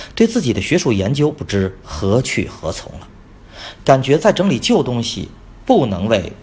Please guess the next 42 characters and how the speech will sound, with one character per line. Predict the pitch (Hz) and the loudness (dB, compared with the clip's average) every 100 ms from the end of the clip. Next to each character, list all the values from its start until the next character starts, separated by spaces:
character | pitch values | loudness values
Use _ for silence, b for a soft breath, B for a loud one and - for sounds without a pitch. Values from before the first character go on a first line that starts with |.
| - | -2
大 | 151 95 | 0 0
跃 | 95 98 | -2 -2
进 | - 92 | -2 -6
服 | 80 78 87 | -6 -8 -8
务。 | - - - - - - - - - - | -8 -16 -20 -20 -20 -20 -20 -20 -20 -6
他 | - | -4
诚 | 104 113 139 | -2 -2 -2
恳 | 113 80 | -2 0
地 | 95 85 | 0 0
对 | 110 | -2
党 | 101 90 107 | -2 -2 -2
委 | |
的 | - | -4
同 | - 92 | -8 -8
志 | 90 | -8
说 | 87 85 82 - - - - - - - - B B B B B B B B | -8 -10 -12 -16 -20 -20 -20 -20 -20 -20 -20 B B B B B B B B
：“唉， | B B B B B B - | B B B B B B -6
历 | 127 110 | -4 -2
史 | - | -4
这 | 101 | -6
门 | 101 104 | -4 -4
学 | - | -4
问 | 101 98 90 - | -4 -4 -8 -10
太 | - 127 | -2 -2
难 | 95 - | -2 -8
了， | - - - - B B B B | -12 -14 -20 -20 B B B B
自 | - 214 | 0 4
己 | 160 | 4
过 | 160 214 | 6 4
去 | - | 4
的 | 185 | 2
著 | 196 151 | 2 4
作 | 151 127 | 6 6
是 | - | 4
否 | 131 170 | 2 4
有 | 113 | 2
错 | 98 202 131 | 2 4 4
误， | 95 73 - - - | 2 -4 -10 -16 -6
已 | 95 98 | -2 0
无 | 87 139 | 2 2
能 | 160 101 | 2 2
力 | 104 85 | 0 -2